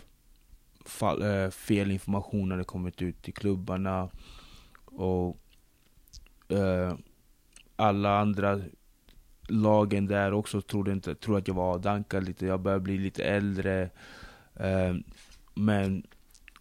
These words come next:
ägaren Panicco, som anser mig vara hans <laughs> son, stod bakom mig hela tiden. Och jag hade en fantastisk säsong.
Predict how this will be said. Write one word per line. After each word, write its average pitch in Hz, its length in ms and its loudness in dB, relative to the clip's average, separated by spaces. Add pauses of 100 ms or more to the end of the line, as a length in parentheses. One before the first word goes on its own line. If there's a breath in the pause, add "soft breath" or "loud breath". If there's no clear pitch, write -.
(160)
ägaren 98 380 -2
Panicco, 98 540 -2
som 95 380 -4 (340)
anser 101 320 0
mig 98 160 4
vara 95 220 0
hans 92 320 -2 (120)
<laughs> - 120 -2
son, 107 440 4 (460)
stod 101 240 0
bakom 98 380 2
mig 98 100 2
hela 95 140 2
tiden. 92 560 -4 (180)
Och - 80 0
jag 113 80 6
hade 123 140 6
en 107 40 0
fantastisk 104 520 -2
säsong. 101 360 -2